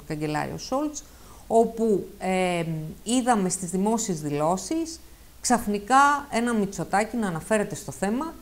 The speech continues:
Ε, όποιος κοιτάξει, ε, ακόμα και εκ των υστέρων, αυτό το απόσπασμα της συνέντευξης, θα δει ένα Σόλτς να ευνηδιάζεται. Ερχόμαστε μετά στην δεύτερη συνάντησή του στο Βερολίνο.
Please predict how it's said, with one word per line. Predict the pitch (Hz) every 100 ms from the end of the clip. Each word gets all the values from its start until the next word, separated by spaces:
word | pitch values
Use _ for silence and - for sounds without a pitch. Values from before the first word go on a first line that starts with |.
| - - - -
Ε, | 185 190 185 180 -
όποιος | 240 269 - 247 220 - - - -
κοιτάξει, | 165 - 240 294 294 - 190 165 151 -
ε, | - 190
ακόμα | 196 202 240
και | 233 233
εκ | 220
των | 214 180
υστέρων, | 175 - 262 233 165 151 - - -
αυτό | - 175 - 233
το | 233 175
απόσπασμα | 160 208 202 - 165 170 180 247
της | - -
συνέντευξης, | 170 151 175 226 - 339 - - - -
θα | - 208
δει | 294
ένα | 302
Σόλτς | 285 294 269 269
να | 226
ευνηδιάζεται. | 196 180 175 160 151 143 139 196 233 302 - - -
Ερχόμαστε | 208 285 320 320 339
μετά | 277 302
στην | 311 - 294 262
δεύτερη | 330 359 - 202
συνάντησή | - 175 151 - 226
του | 220
στο | - 294
Βερολίνο. | 285 285 254 185 127